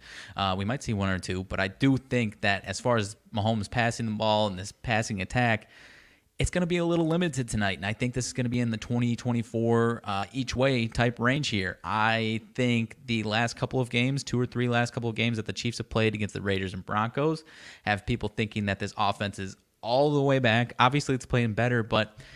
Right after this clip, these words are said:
you know, we've talked about it before personally and on the show that some of those act-, uh, some of those games and some of those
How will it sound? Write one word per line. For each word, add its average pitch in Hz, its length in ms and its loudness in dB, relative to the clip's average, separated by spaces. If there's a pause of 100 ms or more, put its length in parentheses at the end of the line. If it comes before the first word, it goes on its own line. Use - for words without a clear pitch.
(140)
you 104 100 -2
know, 101 100 0
we've 113 180 -2
talked 120 220 -2
about 117 140 2
it 110 60 0
before 120 540 0
personally 127 500 2
and 127 160 2
on 127 140 2
the 117 100 0
show 127 400 0
that 110 280 -2
some - 340 0
of 135 80 2
those 127 280 4
act-, 123 420 0
uh, 107 140 4
some 139 160 -4
of 143 40 -4
those 127 180 0
games 131 360 0
and 104 80 -4
some 127 160 -2
of 120 60 0
those 107 320 0